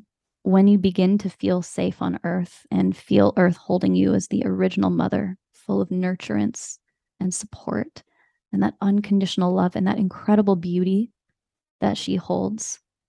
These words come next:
then you begin to see yourself as a divine descendant of sacred ancestry,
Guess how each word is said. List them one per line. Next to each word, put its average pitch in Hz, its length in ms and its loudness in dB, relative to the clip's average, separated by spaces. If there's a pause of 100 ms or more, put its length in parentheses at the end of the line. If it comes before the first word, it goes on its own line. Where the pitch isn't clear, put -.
(500)
then 202 140 8
you 226 120 10
begin 190 400 4
to - 100 -8
see - 200 0
yourself 175 800 2
as 175 520 0 (160)
a 190 80 2
divine 180 420 4
descendant 180 760 0
of 185 440 0
sacred - 520 -4
ancestry, 185 720 -4